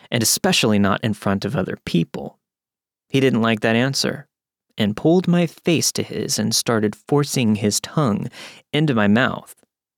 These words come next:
I was a pretty small girl, but luckily I was able to push him away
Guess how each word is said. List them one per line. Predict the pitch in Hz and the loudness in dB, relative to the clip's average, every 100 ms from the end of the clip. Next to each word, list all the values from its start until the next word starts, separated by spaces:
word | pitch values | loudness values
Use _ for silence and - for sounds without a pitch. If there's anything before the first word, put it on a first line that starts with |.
| _ _ _ _ _ - | _ _ _ _ _ -4
I | 170 | 2
was | 190 170 | 4 4
a | - | 0
pretty | - 160 135 | 2 2 2
small | - 123 113 104 | 2 2 2 2
girl, | 107 87 | 0 -2
but | 104 107 | 0 0
luckily | 156 151 - 147 139 | 2 0 0 2 2
I | 127 | 2
was | 110 | 4
able | 113 107 101 | 2 2 0
to | |
push | - 139 135 151 | 0 -2 0 0
him | 151 | 2
away | 139 110 - 139 | 2 0 -2 -6